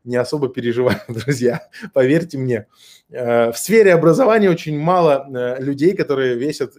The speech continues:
больше, чем я, и при этом кандидаты по греко-римской борьбе. Вот, так что я не переживаю.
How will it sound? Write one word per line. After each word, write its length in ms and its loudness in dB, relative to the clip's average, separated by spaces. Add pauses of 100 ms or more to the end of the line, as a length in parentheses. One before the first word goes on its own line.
больше, 340 -4
чем 180 -10
я, 220 2
и 300 -8
при 140 0
этом 180 -4
кандидаты 480 -2
по 80 -18
греко-римской 500 -4
борьбе. 360 -2 (420)
Вот, 260 -18
так 180 -14
что 160 -6
я 200 2
не 200 -4
переживаю. 480 0